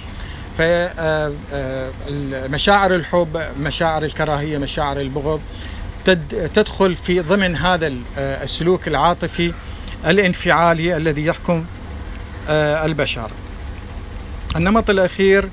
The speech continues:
الذي يسميه الفعل التقليدي، وهو فعل يسترشد بالعرف والعادة، غالبا ما ينخرط فيه الأشخاص في، آه، في هذا النمط من الأفعال دون تفكير، لأنه ببساطة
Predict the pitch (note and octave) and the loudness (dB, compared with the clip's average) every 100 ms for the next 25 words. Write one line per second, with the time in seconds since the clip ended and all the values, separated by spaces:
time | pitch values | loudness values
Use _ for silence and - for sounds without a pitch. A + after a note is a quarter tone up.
0 | - - - E3 F3 E3+ - E3 F3 E3 | -10 -12 -2 2 2 2 0 0 0 0
1 | E3 - F#3+ E3+ F#3 F#3 F3+ - F3 E3+ | -2 2 4 4 4 4 2 2 2 2
2 | E3 G3+ D#3+ D3 D#3 D#3 D#3+ C#3+ F3+ D3 | 2 2 2 0 0 2 2 0 0 0
3 | D#3 D3 - E3+ C3+ D#3 D3 C#3+ C#3 G3+ | 0 -2 2 0 2 -4 -2 0 4 4
4 | G#3+ - - - - - - - - - | 4 -4 -12 -12 -12 -10 -10 -12 -10 2
5 | D#3+ D#3+ D3 G3 F3 F3 F3+ G#3+ F#3 F3+ | 4 6 6 6 6 4 6 4 4 2
6 | E3+ E3+ F#3 - F3 D3+ F#3 F3 D#3 - | 2 2 2 2 0 2 2 2 0 0
7 | - F3 F3 - F3 F3 - - - - | 2 4 2 0 0 0 -4 -12 -10 -8
8 | - - - - - E3 E3+ E3 D#3 D3 | -8 -8 -6 -6 2 6 6 4 0 0
9 | E3+ F3+ F3+ E3+ F3 F3+ F3 F3 E3 D#3 | 2 2 2 2 2 2 0 0 0 0
10 | - D#3+ E3+ F#3+ A3 G3 F#3 D#3+ - E3+ | -2 0 0 2 2 2 0 -2 -2 0
11 | F#3 F#3 F#3+ F3+ - E3 F3 F3 E3 D#3+ | 2 4 2 0 -4 0 0 0 0 0
12 | E3 - F#3+ F#3 F#3 | -2 2 0 2 0